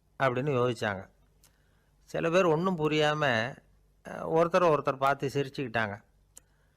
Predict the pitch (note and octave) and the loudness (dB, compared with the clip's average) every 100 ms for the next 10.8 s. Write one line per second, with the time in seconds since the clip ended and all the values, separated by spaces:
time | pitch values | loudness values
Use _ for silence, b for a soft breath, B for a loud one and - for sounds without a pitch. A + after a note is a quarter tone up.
0 | b _ - D3 D3+ D#3+ F#3 F#3 E3+ C3 | b _ -10 0 2 2 0 2 2 2
1 | - F3 F3 D#3 D#3 D3+ D3+ E3+ C3+ G#2+ | 0 0 2 2 0 -2 -2 -2 0 -2
2 | - - D#3+ E3+ E3 D3+ D3+ D#3+ E3 D#3 | -6 -8 -4 2 4 4 2 2 2 2
3 | C#3+ C3+ C#3 C3+ A#2+ A#2+ A#2 G#2 C3 - | 2 2 0 0 -2 -2 -2 -2 -6 -12
4 | _ _ b b b b _ _ - A#2+ | _ _ b b b b _ _ -4 -2
5 | D3+ E3 D#3+ D3+ D3+ D#3+ F3+ F3 C#3 C3+ | 2 4 4 4 2 2 0 0 0 2
6 | D#3+ F3 E3 D3 C#3 C#3+ C3 B2+ A#2+ A2 | 2 0 0 0 2 0 0 -2 -2 -4
7 | - B2+ C#3+ B2 B2 - C3+ B2+ C#3 A#2+ | -2 -2 -2 -2 -4 -4 -6 -4 -2 -2
8 | G2 F#2+ - B2+ C3 D3 C3 G2 D#2+ - | -4 -8 -14 -8 -6 -4 -4 -6 -8 -16
9 | - B2+ C3 E3+ D3 F3 F#3 D#3+ C3+ D3 | -8 -4 -2 0 2 2 -2 0 0 0
10 | D#3 C#3 C#3 B2+ A2+ A#2 G#2+ | -2 -4 -2 -2 -4 -2 -4